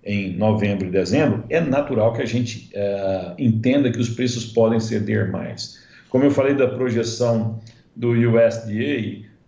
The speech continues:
para a, a soja, o Outlook Forum do U S D A projetou para esse ano preços do milho em cinco e sessenta bushels points. Ah, esse número pode ser bem menor.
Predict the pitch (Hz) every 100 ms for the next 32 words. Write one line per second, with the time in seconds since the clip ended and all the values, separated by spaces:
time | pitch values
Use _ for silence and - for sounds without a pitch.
0 | _ 110 110 107 107 104 101 101 98 -
1 | 90 - 139 156 131 107 101 - - -
2 | 117 143 135 127 - 123 120 110 107 107
3 | 101 123 - 131 110 113 104 104 - 135
4 | 113 110 - - - 127 123 120 110 107
5 | 123 127 113 - - 131 135 123 110 107
6 | - - 120 113 98 - 120 110 113 107
7 | - 120 117 101 107 - - - - _
8 | _ - 123 123 117 110 104 101 - -
9 | _ _ _ _ - 139 113 143 147 147
10 | 160 - 143 123 82 87 113 120 - -